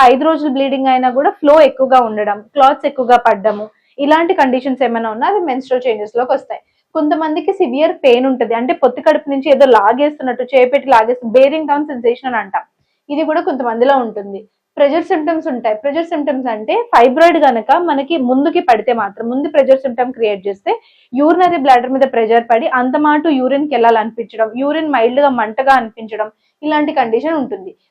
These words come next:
వెనక్కి కనుక ప్రెషర్ పడితే కాన్‌స్టిపేషన్ ప్రాబ్లమ్స్ అనేది అరైజ్ అవుతాయి. ఎక్కువగా మనకి ఫైబ్రాయిడ్ లో కనిపించే సిమ్టమ్ ఏంటి అని అంటే ఫ్లో ఎక్కువ ఉండడం, లేదంటే ఎక్కువ కాలం ఫ్లో ఉండడం, లేదంటే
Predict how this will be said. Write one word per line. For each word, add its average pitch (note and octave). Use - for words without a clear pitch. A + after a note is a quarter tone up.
వెనక్కి D4+
కనుక D4+
ప్రెషర్ A#3+
పడితే A3+
కాన్‌స్టిపేషన్ D4+
ప్రాబ్లమ్స్ A#3+
అనేది A#3
అరైజ్ A#3
అవుతాయి. -
ఎక్కువగా E4+
మనకి C4+
ఫైబ్రాయిడ్ C#4
లో D#4+
కనిపించే C4+
సిమ్టమ్ B3+
ఏంటి A#3+
అని A#3
అంటే A#3+
ఫ్లో E4
ఎక్కువ C#4
ఉండడం, A3+
లేదంటే C#4
ఎక్కువ D#4+
కాలం D4
ఫ్లో C4
ఉండడం, G3+
లేదంటే D4+